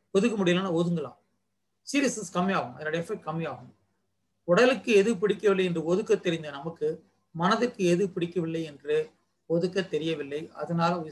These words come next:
suffer. ஏன்னா நம்ம இன்னும் நம்ம பத்தி அறியல, இன்னும் நம்மளை பத்தி எதெல்லாம் எனக்கு பிடிக்கும், எதெல்லாம் பிடிக்காதுன்னு சொல்லி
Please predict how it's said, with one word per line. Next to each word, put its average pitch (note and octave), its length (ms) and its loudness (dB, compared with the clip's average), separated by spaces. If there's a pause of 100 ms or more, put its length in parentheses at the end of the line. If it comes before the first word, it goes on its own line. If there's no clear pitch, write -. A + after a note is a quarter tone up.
suffer. - 280 -20 (100)
ஏன்னா D#3 100 -12
நம்ம F3+ 320 -2
இன்னும் G#3 220 -2
நம்ம G3 340 0
பத்தி F3 260 -2
அறியல, D#3+ 400 -2 (760)
இன்னும் G#3 280 0
நம்மளை E3 140 0
பத்தி D#3+ 220 -8
எதெல்லாம் F#3+ 300 4
எனக்கு E3+ 220 0
பிடிக்கும், F3 300 0
எதெல்லாம் E3+ 320 0
பிடிக்காதுன்னு F3 300 0
சொல்லி E3+ 300 -8